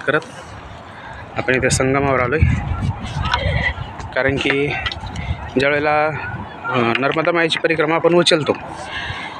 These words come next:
त्यावेळेला एक बॉटल भरून पाणी आपल्याबरोबर घ्यावं लागतं,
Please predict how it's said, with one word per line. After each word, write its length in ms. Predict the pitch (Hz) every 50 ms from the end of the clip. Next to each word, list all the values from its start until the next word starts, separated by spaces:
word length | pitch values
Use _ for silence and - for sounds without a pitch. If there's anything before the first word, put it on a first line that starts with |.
| - - - -
त्यावेळेला 520 | 143 147 151 151 151 151 151 151 156 156 151 - - - - - - - - - - - - -
एक 100 | 143 147
बॉटल 260 | 139 143 143 - - 151
भरून 220 | 139 127 131 131
पाणी 200 | 127 147 143 151
आपल्याबरोबर 480 | 143 - 156 151 143 147 143 139 147 135
घ्यावं 200 | 117 123 127 120
लागतं, 280 | 120 117 - - 156